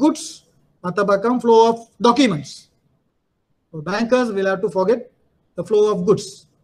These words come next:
பொருட்கள் எங்க, எப்ப, எந்த கப்பல்ல ஏற்றப்பட்டது, அதெல்லாம் எங்களுக்கு தேவையில்லாத விடயம்.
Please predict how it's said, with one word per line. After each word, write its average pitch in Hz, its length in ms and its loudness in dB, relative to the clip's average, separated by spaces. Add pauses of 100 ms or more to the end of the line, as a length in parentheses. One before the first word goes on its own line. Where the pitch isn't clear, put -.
(200)
பொருட்கள் 180 420 -2
எங்க, 180 240 -4 (200)
எப்ப, - 180 -8 (220)
எந்த 180 200 0
கப்பல்ல 180 400 -2
ஏற்றப்பட்டது, 180 540 -4
அதெல்லாம் 185 260 -2
எங்களுக்கு 180 240 0
தேவையில்லாத 175 340 0
விடயம். 139 240 -6